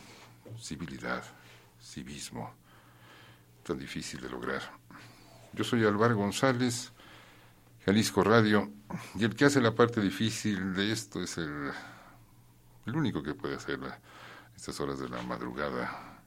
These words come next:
el fisiculturista Oscar Ortiz. Y vamos a dar calendarios,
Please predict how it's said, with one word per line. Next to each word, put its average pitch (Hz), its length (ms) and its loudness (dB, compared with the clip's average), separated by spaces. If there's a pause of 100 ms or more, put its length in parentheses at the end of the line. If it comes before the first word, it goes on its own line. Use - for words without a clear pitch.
el 80 100 -8
fisiculturista - 1700 -6 (1200)
Oscar - 480 -8 (400)
Ortiz. - 840 -12 (400)
Y - 340 -12 (340)
vamos 117 300 0
a 98 40 2
dar 98 180 0
calendarios, 123 800 -6